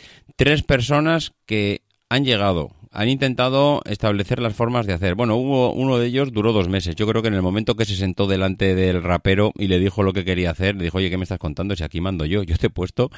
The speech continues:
para hacer lo que yo te diga, no para que tú vengas aquí con ideas innovadoras". Bueno, pues,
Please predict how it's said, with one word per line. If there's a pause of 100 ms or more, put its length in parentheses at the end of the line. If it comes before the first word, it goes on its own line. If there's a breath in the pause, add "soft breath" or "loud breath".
(300 loud breath)
para
hacer
lo
que
yo
te
diga,
no
para
que
tú
vengas
aquí
con
ideas
innovadoras". (540 loud breath)
Bueno,
pues,